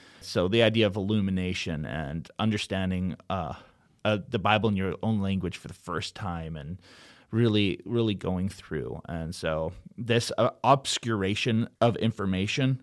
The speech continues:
we all felt when talking about it, but I felt that it, it really was an important part to the story of Lutheran Bible Translators. And so looked at how we were going to put that in there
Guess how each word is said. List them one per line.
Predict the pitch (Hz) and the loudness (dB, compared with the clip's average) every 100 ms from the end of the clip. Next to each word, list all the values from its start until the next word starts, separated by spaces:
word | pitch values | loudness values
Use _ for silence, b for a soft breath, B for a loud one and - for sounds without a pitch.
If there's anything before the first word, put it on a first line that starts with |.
| - | -8
we | 104 139 131 | -2 0 2
all | 78 | 0
felt | - 80 80 - | -6 -8 -8 -8
when | 90 90 | -4 -4
talking | 107 95 87 80 | -2 -2 -4 -8
about | 71 - | -8 -10
it, | 69 - | -12 -10
but | 64 - - | -12 -12 -10
I | 73 98 | -8 -6
felt | - - 98 104 | -8 -6 -6 -4
that | 101 95 98 - | -4 -4 -4 -6
it, | 101 104 101 - _ _ _ _ - | -4 -4 -6 -18 _ _ _ _ -4
it | 120 | -2
really | 113 113 120 120 110 | -2 -2 0 0 0
was | 104 | 0
an | 107 | -2
important | 95 - - 101 - | -6 -8 -10 -10 -12
part | - 98 85 85 _ - | -10 -4 -4 -4 _ -14
to | - | -12
the | |
story | - - 87 87 | -10 -6 -6 -6
of | 85 87 | -8 -8
Lutheran | 87 85 | -10 -8
Bible | 85 78 87 | -8 -8 -10
Translators. | - 80 95 80 - 50 - - B B B B B B | -8 -8 -6 -8 -12 -14 -16 -20 B B B B B B
And | 117 117 110 107 107 107 95 | 2 4 4 4 2 2 -2
so | 104 95 | -2 0
looked | 92 110 113 - | 0 0 0 -4
at | - | -6
how | - - 101 104 | -8 -6 0 0
we | 98 101 | 0 -4
were | 87 | -6
going | 87 87 85 | -6 -6 -6
to | 95 92 - | -6 -10 -4
put | - - | -4 -2
that | 87 139 | -4 -2
in | 165 | 0
there | 139 139 | 0 0